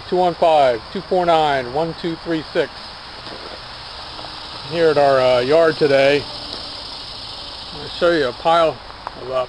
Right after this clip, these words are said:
firewood that we've been splitting all summer. Um,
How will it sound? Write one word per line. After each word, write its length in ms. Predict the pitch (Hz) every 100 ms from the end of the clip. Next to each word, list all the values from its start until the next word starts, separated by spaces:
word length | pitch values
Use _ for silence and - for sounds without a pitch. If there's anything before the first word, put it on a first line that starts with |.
| -
firewood 420 | 180 180 160 139
that 100 | 127
we've 140 | 131
been 140 | 135 135
splitting 340 | - 175 139
all 160 | 160 151
summer. 400 | - 170 135 113 - - - - - - - - - - - - - - - - - - - - - - - - - - - 147
Um, 280 | 131 131